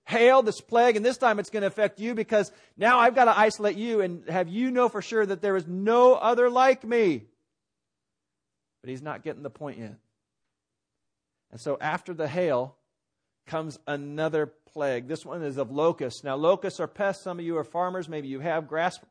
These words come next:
grasshopper problems, locust problems. Uh, locusts, they could eat as much as their own body weight in one day.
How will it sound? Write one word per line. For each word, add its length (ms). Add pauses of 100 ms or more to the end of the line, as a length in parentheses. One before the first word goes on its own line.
(220)
grasshopper 480
problems, 520
locust 380
problems. 540 (340)
Uh, 300 (260)
locusts, 460
they 140
could 260
eat 400 (840)
as 180
much 220
as 140
their 140
own 220
body 300
weight 240
in 160
one 280
day. 380